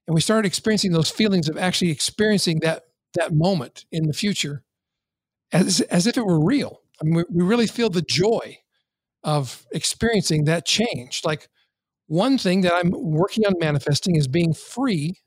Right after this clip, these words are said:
of Parkinson's disease. And I realized when I started this process, I was going through the work of Doctor Joe Dispenza, and he was walking us through this meditation about being in the moment when you achieve the thing that you want to achieve. And I realized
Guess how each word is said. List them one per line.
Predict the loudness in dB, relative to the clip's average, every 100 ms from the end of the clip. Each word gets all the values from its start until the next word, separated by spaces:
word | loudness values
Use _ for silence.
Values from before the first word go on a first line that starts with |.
| _ -8
of | -8 -8 -14 -10
Parkinson's | -8 -4 -2 -2 -2
disease. | -2 -2 -4 -10 -14 _ _
And | -2
I | 0
realized | 2 2 2 2 0
when | 0
I |
started | 0 0 0
this | -4
process, | -2 0 0 -2 -2 -8 -12 _ _ _ _
I | -2
was | 0
going | 2 0
through | 0 -2
the |
work | -2 -2
of | -4 -2
Doctor | -2 0
Joe | 0 2
Dispenza, | 2 0 0 0 0
and | -2 -2
he | -2
was | -4 -6 -6
walking | -2 -2 -2 -6
us | -2
through | -2
this | -2
meditation | -4 -4 -2 -2 -2 -4 -10 _ _ _ _ -12
about | -2 0 0 -4 -6
being | 0 2 2
in | 0
the | 0
moment | 0 -2 -4
when | -8
you | -6
achieve | -6 -2 -2 -2
the |
thing | -2 -2
that | 0
you | 0
want | 2 0
to | -2
achieve. | -2 -2 -2
And | -4
I | -2
realized | 0 0 0